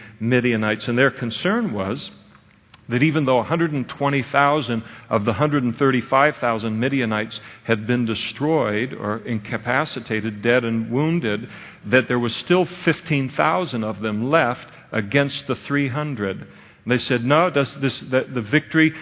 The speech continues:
the, the battle is still, uh, hangs in the balance as far as they, they were concerned."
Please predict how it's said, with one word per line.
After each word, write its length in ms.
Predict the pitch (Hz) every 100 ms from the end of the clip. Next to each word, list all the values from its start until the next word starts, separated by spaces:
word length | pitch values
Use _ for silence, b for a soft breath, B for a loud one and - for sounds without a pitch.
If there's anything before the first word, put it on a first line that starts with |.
| B B
the, 120 | 139
the 140 | -
battle 440 | 117 139 151 175 165
is 120 | 135
still, 640 | - - 160 175 180 180 -
uh, 480 | 147 151 151 156 147 - 127 139 -
hangs 400 | 147 165 175 143
in 100 | 165
the 80 | 165
balance 640 | 165 190 202 139 113 -
as 160 | - -
far 220 | 131 123
as 120 | 117
they, 280 | 123 135 143 139 B B
they 160 | 117 147
were 160 | 139
concerned." 680 | 123 127 113 - 120 120 120